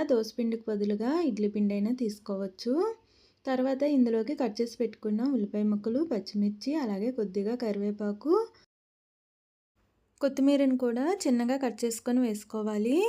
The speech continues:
తర్వాత ఇందులోకి మనం ఒక స్పూన్ వరకు జీలకర్ర కూడా వేసుకోవాలి. అలాగే రుచికి సరిపడా సాల్ట్ వేసుకొని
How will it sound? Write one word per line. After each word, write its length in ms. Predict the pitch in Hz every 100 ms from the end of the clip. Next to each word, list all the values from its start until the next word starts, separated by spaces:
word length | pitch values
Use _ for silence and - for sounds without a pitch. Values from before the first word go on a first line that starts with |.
| 480 _ _ _
తర్వాత 400 | 262 262 262 262 262 349 440
ఇందులోకి 540 | 294 233 226 226 220 302
మనం 300 | 370 254 277 427 453 _ _ _
ఒక 120 | 247 247
స్పూన్ 320 | - 247 240
వరకు 360 | 240 233 220 302
జీలకర్ర 480 | 370 269 220 214 220
కూడా 280 | 214 220 220
వేసుకోవాలి. 800 | 226 214 208 - 208 208 202 233 359 466 - _ - - -
అలాగే 340 | 233 226 240 330
రుచికి 320 | 262 220 214
సరిపడా 420 | 220 214 214 226
సాల్ట్ 400 | 262 226 202 196
వేసుకొని 600 | 208 208 208 - 208 254